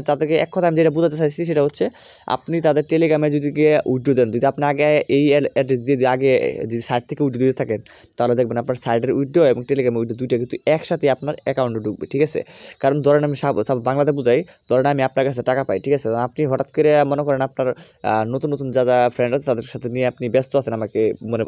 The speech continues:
আমাকে ভুলে গেছেন, ঠিক আছে? মানে আমি আপনার কাছে টাকা পাই কিন্তু আপনি আমাকে তা-, আপনার নতুন পেয়ে আমাকে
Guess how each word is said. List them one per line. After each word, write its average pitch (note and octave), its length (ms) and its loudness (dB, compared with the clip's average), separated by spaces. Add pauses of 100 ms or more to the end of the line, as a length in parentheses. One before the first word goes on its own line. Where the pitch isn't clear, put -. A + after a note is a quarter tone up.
আমাকে B2+ 220 -4
ভুলে A#2 160 2
গেছেন, G#2+ 220 -6
ঠিক C3+ 120 2
আছে? - 120 -4 (400)
মানে G#2+ 160 -6
আমি C3+ 160 -2
আপনার D3+ 160 -2
কাছে D3 200 -4
টাকা D3+ 140 0
পাই D#3 140 2
কিন্তু B2 160 -4
আপনি - 120 -10 (140)
আমাকে C3 260 -4
তা-, B2+ 220 -2
আপনার C#3+ 140 -8 (220)
নতুন C#3+ 140 -8
পেয়ে D3+ 160 2
আমাকে B2+ 160 -4